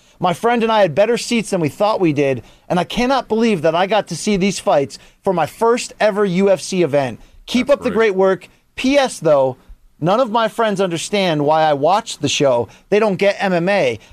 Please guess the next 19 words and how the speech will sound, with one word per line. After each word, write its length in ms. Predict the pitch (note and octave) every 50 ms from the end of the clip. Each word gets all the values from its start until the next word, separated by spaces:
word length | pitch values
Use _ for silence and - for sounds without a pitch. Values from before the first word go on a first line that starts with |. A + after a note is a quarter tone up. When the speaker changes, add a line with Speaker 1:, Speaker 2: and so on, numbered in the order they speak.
| - - -
Speaker 1:
I 140 | D#3+ F3
did 260 | D#3 A#2+ E3 B3 C4+ G3+
show 200 | - C#4 B3 G#3+
them 160 | G#3 G3 F3+
the 60 | E3+
clips 400 | - - G#3 G#3+ G3+ G3+ - -
of 140 | F#3 D#3+ C#3
you 140 | E3+ F#3+ F#3+
guys 260 | G3 F#3 F3+ E3 C3
roasting 400 | C#3+ E3+ F#3 F#3+ - - G#3 F3+
my 100 | E3 D3+
previous 440 | C#3+ - F#3 F3+ D#3 E3+ E3 - -
fan 300 | - - E3 F3 G3+ G3
sub 220 | - A#3 A3+ F#3+
from 140 | - G#3 A3
a 40 | G3
few 140 | G3 G#3+
months 220 | A3 A3 A3 - -
ago, 260 | A3 G#3 A3+ A3+ G#3